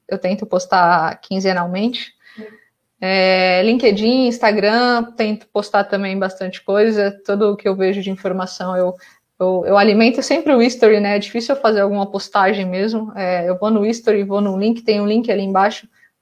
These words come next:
com, onde eu, eu gerencio todas as informações que eu tenho. Nos, nos destaques também tem um monte de, de indicação do que vocês podem ler, é, do que eu acho le-, assim, óbvio que não é uma obrigação, né? Do que eu acho legal,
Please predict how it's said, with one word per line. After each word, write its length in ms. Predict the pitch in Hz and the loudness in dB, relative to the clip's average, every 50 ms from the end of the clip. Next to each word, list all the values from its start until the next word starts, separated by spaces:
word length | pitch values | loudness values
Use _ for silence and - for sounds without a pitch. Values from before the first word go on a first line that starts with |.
| _ _ | _ _
com, 560 | - 180 180 180 180 180 175 170 170 - 190 - _ - | -12 -10 -10 -8 -8 -10 -10 -12 -14 -18 -20 -20 _ -10
onde 240 | 190 185 185 185 | -8 -6 -4 -2
eu, 420 | 190 185 180 180 175 170 165 165 _ _ _ _ _ - | 0 0 2 0 0 -2 -6 -8 _ _ _ _ _ -8
eu 100 | - 180 | -6 -4
gerencio 500 | 180 196 196 185 190 185 - - 220 208 208 | 0 2 2 2 2 0 -2 -2 -2 0 2
todas 280 | 208 208 208 208 208 | 2 2 4 4 4
as 140 | 202 202 202 | 2 2 0
informações 640 | 196 190 196 - 185 185 180 180 - - 175 180 - | -2 -4 -4 -4 -4 -4 -4 -8 -8 -8 -10 -10 -8
que 80 | - 175 | -10 -12
eu 40 | |
tenho. 460 | - - 202 202 214 233 226 208 196 202 | -8 -4 -2 0 2 4 4 2 2 0
Nos, 240 | 196 190 196 202 202 196 | 0 0 0 0 -2 -2
nos 220 | - 190 202 202 202 | -2 -2 -2 -2 -2
destaques 500 | 196 202 196 - - 220 214 214 - - | -2 -4 -4 0 2 2 2 2 -2 -6
também 340 | - 202 190 196 202 220 - - - - - _ | -6 -4 -4 -4 -4 -6 -8 -14 -20 -20 -16 _
tem 160 | - 202 196 | -2 0 0
um 60 | 202 190 | 2 2
monte 360 | 208 214 226 254 240 - 233 | 4 4 4 2 2 0 0
de, 720 | 196 196 208 208 208 196 196 190 180 175 175 170 160 160 - | 0 0 2 0 2 2 0 0 0 -2 -2 -4 -4 -6 -8
de 160 | 180 175 190 | -8 -4 -4
indicação 840 | 185 185 185 185 180 190 - 190 170 170 - - 185 190 202 220 220 - - - _ _ _ - | -2 -2 -2 -2 -4 -4 -2 -2 -4 -4 -4 -4 -4 -2 -2 -4 -4 -8 -18 -20 _ _ _ -10
do 80 | - 190 | -10 -8
que 140 | - - 190 | -4 -4 -2
vocês 440 | 185 190 185 - - 196 196 190 | -2 -2 -2 0 0 0 0 0
podem 380 | - - 202 190 180 180 170 170 | 0 0 0 2 2 0 -2 0
ler, 480 | 180 196 208 208 202 196 190 185 185 - - - _ _ - | 2 4 4 6 6 6 4 2 0 -4 -12 -20 _ _ -2
é, 120 | 170 175 | -2 0
do 100 | 180 185 | 0 0
que 100 | 185 - | 2 4
eu 80 | 214 214 | 4 4
acho 240 | 190 226 - - 214 | 4 2 0 -4 -4
le-, 140 | 185 - | -4 -2
assim, 360 | - 180 - - 220 180 175 - _ - | -4 -6 -6 -6 -6 -8 -8 -10 _ -4
óbvio 300 | - 196 185 180 180 175 | -4 -2 -2 -4 -8 -10
que 120 | - - | -10 -8
não 80 | 190 175 | -8 -6
é 20 | |
uma 120 | 170 175 175 | -6 -6 -6
obrigação, 520 | 175 180 185 175 196 226 - - 170 165 | -6 -4 -2 0 -2 -2 -2 -6 -14 -12
né? 100 | 160 180 - _ - - _ _ _ | -12 -14 -14 _ -20 -20 _ _ _
Do 80 | - 180 | -8 -2
que 80 | - 208 | 2 4
eu 60 | 196 | 4
acho 220 | 185 185 185 - | 4 2 0 -2
legal, 720 | 175 170 165 175 175 185 202 214 220 208 202 196 196 196 | -2 -2 0 2 4 4 6 6 6 6 4 4 0 -4